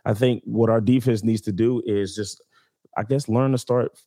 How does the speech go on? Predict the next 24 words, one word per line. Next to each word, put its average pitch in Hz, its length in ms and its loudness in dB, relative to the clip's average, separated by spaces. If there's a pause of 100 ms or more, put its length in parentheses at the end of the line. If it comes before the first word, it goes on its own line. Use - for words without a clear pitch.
(160)
fast 127 480 0
with 101 180 -2
teams 120 380 2
like 101 240 0
this. 90 360 -2 (500)
You 113 120 0
know, 101 220 0
you, 107 140 0
you 101 160 0
talk 117 220 4
about 107 300 4
them 110 160 4
getting 104 280 2
into 104 260 2
the 95 80 2
red 113 240 4
zone. 104 160 0
Our 131 220 0
red 113 280 4
zone 95 280 -4
defense 113 460 -2
is 87 200 -14 (100)
insane. 98 680 -4 (560)
Like, 104 240 2